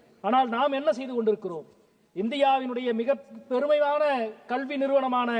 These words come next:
சென்னை ஐ ஐ டி-யினுடைய இயக்குனர் தான் தினமும் கோமூத்திரம் குடிப்பதாகவும் அதற்கு மருத்துவ குணம் இருப்பதாகவும் சொல்லுகிறார்.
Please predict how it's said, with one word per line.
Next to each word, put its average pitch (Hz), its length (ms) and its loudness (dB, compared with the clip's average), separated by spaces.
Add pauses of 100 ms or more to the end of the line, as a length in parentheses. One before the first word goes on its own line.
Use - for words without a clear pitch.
(640)
சென்னை 294 320 0 (240)
ஐ - 20 -4 (140)
ஐ - 20 -4 (100)
டி-யினுடைய 247 320 -2 (100)
இயக்குனர் 262 500 0 (540)
தான் 233 260 0
தினமும் 302 420 2 (260)
கோமூத்திரம் 294 600 2
குடிப்பதாகவும் 233 760 -2 (720)
அதற்கு 302 400 2 (1040)
மருத்துவ 330 520 2 (200)
குணம் 330 320 0
இருப்பதாகவும் 285 720 0
சொல்லுகிறார். 220 420 -2